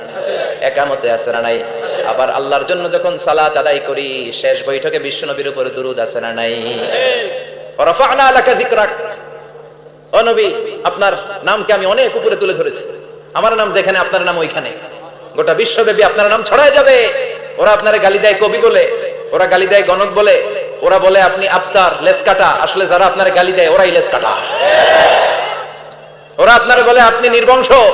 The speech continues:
আপনার ছেলেগুলো বেঁচে নাই, মেয়ে বেঁচে আছে, আপনার নাম নেয়ার কেউ থাকবে না। ওই আবু জাহেল, উতবা, সাইবা, ওদের নাম নেয়ার কেউ থাকবে না। আপনি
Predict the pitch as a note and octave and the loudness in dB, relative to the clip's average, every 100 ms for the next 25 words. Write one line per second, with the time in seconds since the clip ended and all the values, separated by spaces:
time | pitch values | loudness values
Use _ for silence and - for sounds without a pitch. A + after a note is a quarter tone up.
0 | - A#3+ F#3 - - - G3 G#3+ - A3 | 2 -4 -8 -10 -6 -4 0 0 2 2
1 | A3+ A#3+ A3+ A3+ A#3 A3 G#3 A3+ A3 A3 | 2 4 2 2 2 2 2 2 4 4
2 | G#3+ G#3 A3 G#3 G3+ G#3 G#3+ G#3 F#3+ G#3+ | 4 2 2 0 0 0 2 0 2 0
3 | - G#3 A#3 B3+ G#3 B3+ B3 G3 G#3 B3 | 2 0 4 6 6 4 0 4 4 6
4 | B3+ A3+ G#3+ B3 A3+ A3+ G3+ - C4 A#3+ | 4 6 6 6 4 4 4 4 4 6
5 | G3+ E3+ C#4+ C4+ B3 A3+ A3 F#3+ A#3 F3 | 6 6 6 6 6 6 4 6 4 4
6 | F3+ E3+ D3+ - - - - - - - | 4 4 6 4 2 2 4 4 4 4
7 | - - - - - - F#3+ A#3+ | 2 0 -2 -6 -4 -2 0 0